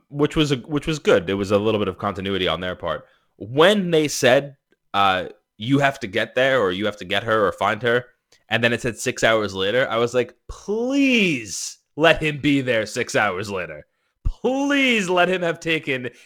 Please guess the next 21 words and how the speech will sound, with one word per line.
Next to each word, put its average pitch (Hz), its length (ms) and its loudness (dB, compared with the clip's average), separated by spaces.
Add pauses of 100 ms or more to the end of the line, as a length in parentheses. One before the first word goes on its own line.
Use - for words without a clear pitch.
(120)
an 160 160 0
eight 185 260 0
and 208 80 -4
a 196 60 2
half 180 300 -2
hour 165 320 2
flight 139 480 -2 (300)
and 214 600 0
get 165 200 2
to 185 180 0
a 156 60 2
hospital 165 500 -2
in 147 100 -2
New 143 80 -4
York 131 440 0 (260)
in 143 180 0
six 160 400 0 (120)
<laughs> - 140 -2
hours, 214 280 2
because 160 360 -2
this 143 420 -4